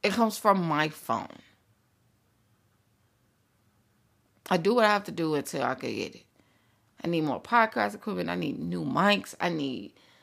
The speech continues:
a whole system because it's things, other things I wanna do. I wanna do more videos. I use what I can. Use what you have.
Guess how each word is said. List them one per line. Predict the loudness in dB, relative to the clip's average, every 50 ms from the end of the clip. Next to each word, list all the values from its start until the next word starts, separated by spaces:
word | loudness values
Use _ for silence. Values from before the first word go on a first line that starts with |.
| _ -12 -10
a | -8
whole | -6 -2 0 0 0 0
system | -2 -4 -4 -4 -4 -4 -6 -6 -4 -4 -4 -6 -6
because | -8 -6 -2 -2 -2 -2 -2
it's | -6 -8 -10 -12 -6 -2
things, | 0 0 0 0 0 0
other | 0 0 0 0
things | 0 0 0 0 -2
I | -4
wanna | -4 -4 -4 -4 -4
do. | -4 -2 -2 0 0
I | -2 -2
wanna | -4 -4 -4 -4
do | -6 -6 -6 -6
more | -6 -8 -8
videos. | -4 -2 -2 -2 0 0 0 0 0 -2 -4 -12 -20 -20 -20 -20 -20 _ _ _ _ _ _ _ _ _ _ _ _ _ _ _ 4
I | 4
use | 4 4 2 0 0 -2 -2
what | 0 2 2 2
I | 2 0
can. | -4 -10 -10 -10 -10 -12 -16 -18 -20 -20 _ _ _ _ _ _ _ _ _ _ _ _ _ _ _ _ _ _ _ _ _ _ _ _ _ -6
Use | -2 0 2 2 0 -2 -2
what | -4 -4 -4 -4 -4
you | -6 -6
have. | -6 -6 -6 -8 -8 -12